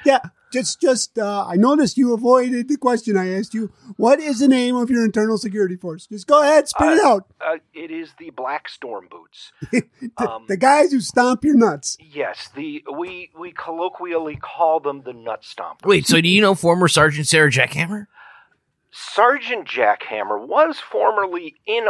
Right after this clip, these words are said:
Speaker 2: our employ at one point. Uh, we cannot disclose her role,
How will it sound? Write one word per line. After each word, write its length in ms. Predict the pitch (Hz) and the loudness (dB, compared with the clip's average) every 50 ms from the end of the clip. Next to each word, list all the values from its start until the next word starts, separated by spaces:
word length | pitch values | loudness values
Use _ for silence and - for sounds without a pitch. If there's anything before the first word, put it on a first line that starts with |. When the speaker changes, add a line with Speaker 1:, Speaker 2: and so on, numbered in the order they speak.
| - | 0
Speaker 2:
our 220 | - 160 165 160 156 | 0 2 2 2 0
employ 600 | 131 131 127 127 - 120 107 101 92 90 90 90 | -2 -6 -10 -12 -8 -4 -4 -2 -2 -4 -6 -8
at 140 | 90 - - | -10 -10 -10
one 220 | 92 85 85 82 | -10 -12 -12 -14
point. 400 | - - - 80 80 87 92 - - - - - - - - _ | -14 -14 -12 -12 -12 -14 -16 -20 -20 -18 -18 -16 -16 -18 -10 _
Uh, 640 | 120 123 123 123 123 120 120 120 120 123 120 123 123 - 143 | 2 4 4 6 6 6 6 6 4 4 4 2 0 -2 -8
we 200 | 135 147 175 160 | -12 -14 -14 -14
cannot 480 | - - - - 170 160 156 160 156 151 | -14 -18 -16 -10 -4 -2 -2 -2 -2 -4
disclose 640 | 139 131 - - - 131 139 143 143 139 131 127 - | -10 -14 -14 -16 -12 -6 -4 -4 -4 -4 -6 -10 -8
her 200 | - 123 110 104 | -4 -4 -4 -4
role, 640 | 98 98 113 110 120 151 196 226 294 320 311 - | -2 0 2 4 4 4 4 4 2 0 -2 -6